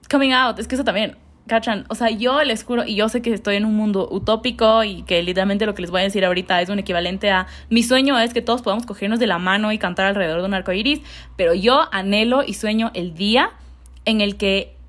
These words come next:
esto no sea tan, o sea, tan rechazado por la gente para que las personas no tengan que tener todo este coming out del closet, ¿ya? Porque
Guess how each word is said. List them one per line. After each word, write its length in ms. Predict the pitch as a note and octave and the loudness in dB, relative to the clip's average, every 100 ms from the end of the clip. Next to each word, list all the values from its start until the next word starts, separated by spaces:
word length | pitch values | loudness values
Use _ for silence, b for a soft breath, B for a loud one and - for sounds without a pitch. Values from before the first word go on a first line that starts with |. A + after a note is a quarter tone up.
| - - | -14 0
esto 440 | A#3+ C#4+ - D#4 | 2 2 2 2
no 280 | A#3+ A#3 C4+ | 4 2 0
sea 360 | B3+ B3 A#3+ - - | 0 0 -2 -8 -2
tan, 580 | A#3+ B3+ C4+ C#4 C#4+ - - - - | 2 2 2 0 -2 -8 -20 -20 -10
o 80 | B3+ | -6
sea, 220 | A#3 A#3 | -2 0
tan 180 | A3+ B3 | 2 2
rechazado 580 | E4 D#4+ G#3 - A3+ C4 | 0 -2 -6 0 0 2
por 80 | B3+ | 0
la 80 | |
gente 320 | G#3 A3 A#3 E4 | -2 -4 -2 -2
para 200 | G3 F#3 | -2 -2
que 80 | G3 | -6
las 80 | |
personas 340 | F#3+ G3 A#3+ C4+ | -4 -2 0 0
no 140 | A#3+ | -2
tengan 240 | B3 B3+ B3 | -2 -4 -4
que 80 | |
tener 240 | A#3+ G3+ G3+ | -4 -4 -2
todo 80 | G#3+ | -4
este 180 | G#3+ | -6
coming 280 | - G3+ F#3+ | -4 -4 -2
out 220 | F3+ F#3 - | -4 -6 -6
del 140 | F#3 | -10
closet, 380 | - F3 E3+ E3 | -4 -4 -4 -10
¿ya? 200 | F3+ F3 | -4 -2
Porque 280 | F3+ G3+ A3 | -2 -2 -4